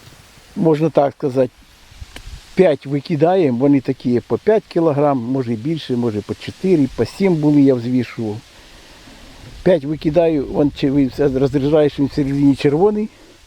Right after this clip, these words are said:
а на смак, ой, такі, що навіть в рот нельзя взяти, такі як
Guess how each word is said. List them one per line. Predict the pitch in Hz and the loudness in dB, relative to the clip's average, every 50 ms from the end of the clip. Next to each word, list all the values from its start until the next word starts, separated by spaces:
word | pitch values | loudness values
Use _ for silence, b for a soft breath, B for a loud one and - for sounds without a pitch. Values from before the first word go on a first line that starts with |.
| B B B B B B B B B B B B B B B | B B B B B B B B B B B B B B B
а | 151 147 | 0 0
на | 147 139 | 0 0
смак, | - - 160 160 165 196 196 - - - B B B B B B B B B B B B B B B B - B B B B B B B B B B B B B B B B B B B B B B B B B - - | -2 -2 -2 0 0 0 -2 -6 -14 -20 B B B B B B B B B B B B B B B B -12 B B B B B B B B B B B B B B B B B B B B B B B B B -14 -6
ой, | - 117 107 - B B B B B B B B B B B B B B B B B B B B B - - - - - - | -4 -4 -4 -4 B B B B B B B B B B B B B B B B B B B B B -20 -20 -20 -18 -14 -2
такі, | - - - 165 175 190 139 | -2 -2 -2 0 -2 -2 -2
що | - - 147 | -2 0 -2
навіть | 143 127 127 147 127 120 131 131 - B B B B B B B B B B B - | -2 0 0 0 0 0 -2 -2 -4 B B B B B B B B B B B -6
в | 127 147 | 0 0
рот | 143 131 - | 0 0 0
нельзя | 127 131 120 120 120 117 | -2 -4 0 0 0 0
взяти, | 113 110 113 110 104 _ | 0 0 -2 -2 -2 _
такі | - 110 - - 117 | -6 -12 -6 -4 -4
як | 110 98 - - - - | -4 -4 -6 -8 -12 -14